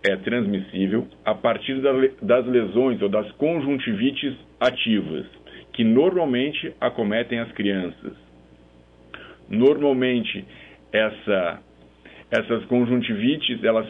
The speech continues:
coexistem com outras infecções, com outras infecções bacterianas. Então, a quantidade, os sintomas, a presença ou não de secreção, varia muito dependendo dessa coexistência.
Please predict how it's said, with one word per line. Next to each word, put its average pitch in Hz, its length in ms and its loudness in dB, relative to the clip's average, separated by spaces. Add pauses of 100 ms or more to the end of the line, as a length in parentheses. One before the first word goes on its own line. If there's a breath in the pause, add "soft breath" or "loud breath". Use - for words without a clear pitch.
coexistem 147 920 0
com 131 340 2
outras 190 340 2
infecções, 131 760 -2 (180)
com 98 80 -2
outras 139 340 2
infecções 123 500 -4
bacterianas. 117 760 0 (260 loud breath)
Então, 131 500 0 (200 loud breath)
a 110 140 -2
quantidade, 113 760 0
os 101 220 -4
sintomas, 104 760 2
a 90 60 -2
presença 101 480 -2
ou 107 60 0
não 107 160 -2
de 95 80 -10
secreção, 98 580 -4 (160 loud breath)
varia 113 440 2
muito 131 500 -2 (180 loud breath)
dependendo 135 760 0
dessa 131 300 0
coexistência. 113 960 -2